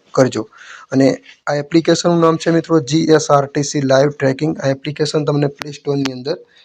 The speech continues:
મિત્રો ખાસ મળી રહેશે. તો મિત્રો, આગળની બસની મિત્રો વાત કરીએ આપણે ભુજથી પીટોલ ચાર અને ત્રીસ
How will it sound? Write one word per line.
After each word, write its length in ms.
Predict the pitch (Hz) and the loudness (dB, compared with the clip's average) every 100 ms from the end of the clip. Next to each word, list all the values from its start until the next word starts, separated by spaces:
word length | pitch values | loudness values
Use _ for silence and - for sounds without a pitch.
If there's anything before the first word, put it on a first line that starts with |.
| _ 143 | _ -18
મિત્રો 220 | 135 143 143 | -6 -6 0
ખાસ 200 | 139 147 - _ _ _ | -2 -2 -10 _ _ _
મળી 240 | 135 131 113 | -4 -4 -4
રહેશે. 240 | 110 - - _ _ _ - | -10 -12 -14 _ _ _ -2
તો 100 | 139 | 0
મિત્રો, 180 | 135 143 | 2 2
આગળની 420 | 135 143 175 185 196 - | 2 0 0 0 -2 -2
બસની 340 | 151 156 170 165 | -2 0 -2 0
મિત્રો 180 | 151 - 139 | -2 0 2
વાત 160 | 131 - | 0 0
કરીએ 180 | 139 131 | 0 0
આપણે 240 | 120 131 233 - _ _ _ _ _ _ _ _ _ - _ 123 | 0 -2 -2 -8 _ _ _ _ _ _ _ _ _ -20 _ -4
ભુજથી 560 | 123 160 175 - 160 170 214 _ _ _ _ _ _ - | 4 4 4 -4 -2 -2 -2 _ _ _ _ _ _ -2
પીટોલ 380 | 165 - 127 - _ _ _ _ _ - - _ _ - | 0 2 0 -2 _ _ _ _ _ -18 -18 _ _ -2
ચાર 180 | 156 175 | 0 2
અને 120 | 175 175 175 | -2 -6 0
ત્રીસ 200 | 170 | 0